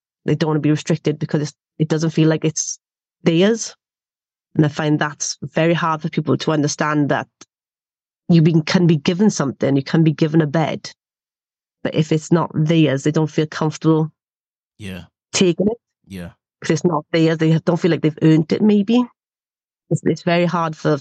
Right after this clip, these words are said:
Speaker 1: people to understand that side of things. It's not all about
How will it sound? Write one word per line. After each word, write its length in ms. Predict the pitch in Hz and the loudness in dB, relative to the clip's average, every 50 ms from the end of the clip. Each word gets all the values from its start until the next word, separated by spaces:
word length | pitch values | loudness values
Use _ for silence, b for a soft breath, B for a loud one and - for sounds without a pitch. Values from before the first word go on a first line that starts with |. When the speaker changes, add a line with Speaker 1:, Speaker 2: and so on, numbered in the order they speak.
| - - | -2 -2
Speaker 1:
people 200 | - 156 165 - | -2 -2 0 -2
to 100 | - 160 | 0 0
understand 480 | 156 147 143 - 156 147 147 147 143 | 0 0 0 -2 -4 -2 -2 -2 -2
that 220 | 151 143 - - - | -2 -4 -6 -8 -8
side 280 | - - 147 151 147 | -6 -4 -2 -2 -2
of 100 | 143 135 | -2 -2
things. 380 | - 131 139 147 120 - - - _ B B B B B B B B B B | 0 0 0 0 0 -2 -8 -14 _ B B B B B B B B B B
It's 140 | - 151 - | -2 0 2
not 160 | 190 180 - - | 2 0 0 -2
all 200 | 165 160 156 165 | -2 -2 -2 -2
about 280 | 156 156 156 151 156 | 0 0 -2 -2 -4